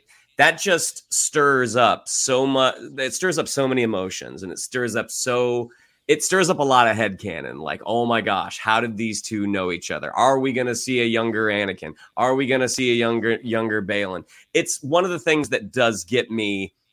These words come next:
really, really excited. And watching how new creators kind of are able to put their spin that still fits within the canon. Like, within, with Mandalorian season one, when,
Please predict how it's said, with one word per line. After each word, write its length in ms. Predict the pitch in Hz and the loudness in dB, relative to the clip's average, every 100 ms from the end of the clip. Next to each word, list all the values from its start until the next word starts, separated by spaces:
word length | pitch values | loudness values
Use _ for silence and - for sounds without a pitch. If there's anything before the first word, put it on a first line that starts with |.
| _ | _
really, 360 | 107 107 120 113 | -8 -2 0 0
really 240 | 101 98 | -2 -4
excited. 500 | 87 - 95 90 80 | -6 -4 -4 -4 -6
And 180 | - 107 | -8 -8
watching 540 | 98 127 147 - 156 139 | 2 4 4 0 -2 -2
how 540 | 113 113 110 107 104 - _ _ | 0 2 2 0 -2 -8 _ _
new 260 | 98 117 135 | -4 0 0
creators 800 | 131 135 120 113 110 104 98 95 | -2 -2 0 2 0 -2 -4 -6
kind 460 | - - 127 135 127 | -10 0 2 2 0
of 180 | 123 | -2
are 160 | 110 117 - | 0 -2 0
able 320 | 123 139 131 | -2 -2 -4
to 140 | 120 | -6
put 340 | 120 - 123 - | -8 -6 -6 -6
their 380 | 107 95 127 135 | -12 -4 -2 -2
spin 720 | - - - 143 139 107 98 - _ _ | -2 -6 -2 0 2 0 -4 -8 _ _
that 160 | 127 127 | -6 -2
still 300 | - 185 175 | 0 2 0
fits 320 | - 160 - | 0 -6 -4
within 280 | 135 131 123 | -8 -6 -6
the 40 | |
canon. 420 | 117 135 131 82 | -6 -2 -2 -2
Like, 220 | 73 101 - | -8 -12 -10
within, 360 | 117 127 123 - _ | -6 -6 -6 -12 _
with 160 | 127 | -2
Mandalorian 460 | 135 139 139 135 131 | 2 2 4 4 2
season 240 | 127 117 | -2 -2
one, 320 | 120 110 64 - _ _ _ _ _ | 0 0 -2 -14 _ _ _ _ _
when, 460 | 104 117 113 113 | -6 -4 -4 -6